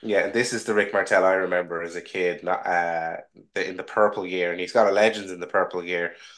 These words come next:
I would love for a Shadbolt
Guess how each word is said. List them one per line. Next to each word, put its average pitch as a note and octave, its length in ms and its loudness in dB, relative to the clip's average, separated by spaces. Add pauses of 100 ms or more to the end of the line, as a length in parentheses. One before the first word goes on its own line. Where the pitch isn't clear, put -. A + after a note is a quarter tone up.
(240)
I A2 460 6
would G2 280 -4 (280)
love G2 440 4 (100)
for F2 440 0 (500)
a F2+ 60 -8
Shadbolt G#2 760 2